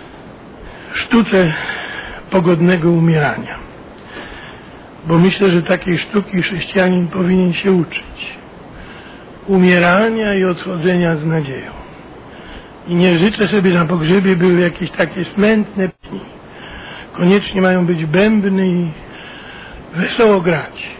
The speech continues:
Czemu to tak?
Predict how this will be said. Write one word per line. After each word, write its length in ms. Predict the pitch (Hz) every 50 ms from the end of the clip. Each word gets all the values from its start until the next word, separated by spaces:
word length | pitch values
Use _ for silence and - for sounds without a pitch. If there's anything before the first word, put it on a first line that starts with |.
| - - - - - - - - - - - - - - - - - - - - - - - - - - - - - - - - - - - 131
Czemu 220 | 151 202 190 160
to 180 | 147 143 113 -
tak? 60 | -